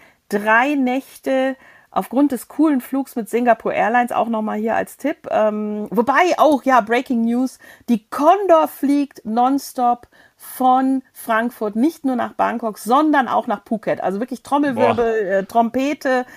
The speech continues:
Speaker 1: für alle,
Speaker 2: Wieder
Speaker 1: die
Speaker 2: mit einer
Speaker 1: Thailand
Speaker 2: Neo
Speaker 1: buchen
Speaker 2: wahrscheinlich,
Speaker 1: wollen.
Speaker 2: oder?
Speaker 1: Das
Speaker 2: Mit
Speaker 1: ist,
Speaker 2: einer Neo.
Speaker 1: ja, natürlich, mit
Speaker 2: Ja.
Speaker 1: unserer Neo, in der, mit
Speaker 2: Ey.
Speaker 1: der wir geflogen sind. Mega Tipp. Ich hab da so lange auf diesen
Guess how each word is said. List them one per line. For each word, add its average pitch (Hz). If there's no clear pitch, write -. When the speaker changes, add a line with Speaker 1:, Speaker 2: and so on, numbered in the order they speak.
Speaker 1:
für -
alle, 254
Speaker 2:
Wieder 143
Speaker 1:
die 147
Speaker 2:
mit 147
einer 143
Speaker 1:
Thailand 143
Speaker 2:
Neo 156
Speaker 1:
buchen 113
Speaker 2:
wahrscheinlich, 113
Speaker 1:
wollen. -
Speaker 2:
oder? 127
Speaker 1:
Das 226
Speaker 2:
Mit 277
Speaker 1:
ist, 208
Speaker 2:
einer 226
Neo. 381
Speaker 1:
ja, 415
natürlich, 294
mit 240
Speaker 2:
Ja. -
Speaker 1:
unserer -
Neo, 247
in 196
der, 202
mit 240
Speaker 2:
Ey. 127
Speaker 1:
der 214
wir 214
geflogen 220
sind. 202
Mega 277
Tipp. 269
Ich -
hab 233
da 220
so 202
lange 226
auf -
diesen 202